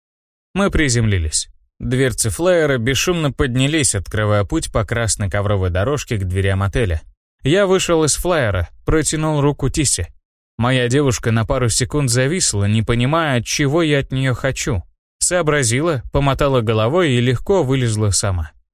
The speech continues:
Свой парень, Тисса Шефер, не привыкла к такой фигне.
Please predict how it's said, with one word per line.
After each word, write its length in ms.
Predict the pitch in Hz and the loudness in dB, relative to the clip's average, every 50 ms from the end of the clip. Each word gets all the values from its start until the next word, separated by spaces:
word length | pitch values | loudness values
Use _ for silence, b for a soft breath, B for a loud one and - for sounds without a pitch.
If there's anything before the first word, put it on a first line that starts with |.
| _ _ _ - | _ _ _ -4
Свой 420 | - - 160 147 151 160 147 - | -2 0 0 2 2 2 2 2
парень, 460 | - 180 175 156 127 110 101 92 87 | 0 0 0 0 0 0 0 -2 -4
Тисса 420 | - - 147 147 127 - - 131 113 | -4 -2 -2 0 0 0 0 -2 -2
Шефер, 480 | - - 175 147 - 123 107 92 - - _ | 0 0 -2 0 -2 -2 -2 -2 -4 -8 _
не 200 | - 131 151 156 | -4 -2 -2 0
привыкла 500 | - - 160 151 151 180 170 - 117 101 | 0 0 0 2 2 0 0 0 -2 -2
к 80 | 95 - | 0 -2
такой 240 | 113 101 - 110 95 | -4 -4 -2 -4 -4
фигне. 460 | - - 110 101 92 92 85 - | -2 -2 -4 -2 -2 -4 -4 -6